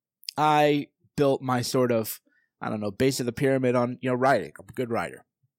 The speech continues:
But if all you are is a good writer these days, even if you're a great writer, even if you're an amazing writer, even if you're Hemingway, <laughs> that doesn't mean anything. The jobs are all gone.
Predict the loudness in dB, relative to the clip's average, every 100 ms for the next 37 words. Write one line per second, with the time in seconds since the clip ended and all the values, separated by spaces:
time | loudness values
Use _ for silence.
0 | _ _ _ _ _ _ _ -2 0 2
1 | 4 4 4 4 6 4 2 -2 0 0
2 | 0 0 2 2 0 -4 -6 -4 -4 -4
3 | -4 -2 0 0 0 0 2 2 0 -4
4 | -2 -2 0 0 0 0 0 0 -4 -8
5 | -8 -10 -14 -20 _ _ _ _ 0 0
6 | 0 0 2 0 0 0 0 -2 -10 -20
7 | -12 -8 -8 -10 _ -4 0 0 0 0
8 | 2 4 2 0 -6 -18 _ -20 _ _
9 | _ _ _ _ _ -12 -6 2 4 4
10 | 4 2 2 2 0 -2 -2 -4